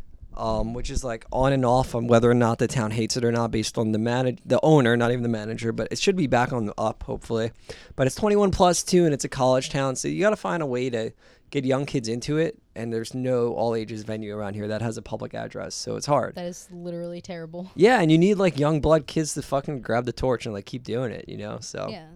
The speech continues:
Speaker 2: and that's, I felt bad when I first stopped doing stuff. I felt real bad 'cause I was like,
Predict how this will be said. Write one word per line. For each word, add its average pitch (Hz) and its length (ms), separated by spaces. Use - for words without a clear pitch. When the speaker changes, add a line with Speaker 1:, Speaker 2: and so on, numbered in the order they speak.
Speaker 2:
and 220 100
that's, 269 320
I 233 140
felt 311 260
bad 233 340
when 196 160
I 190 80
first 196 280
stopped 196 260
doing 175 240
stuff. 165 300
I 190 100
felt 175 240
real 190 160
bad 165 360
'cause 190 160
I 170 80
was 170 80
like, 165 180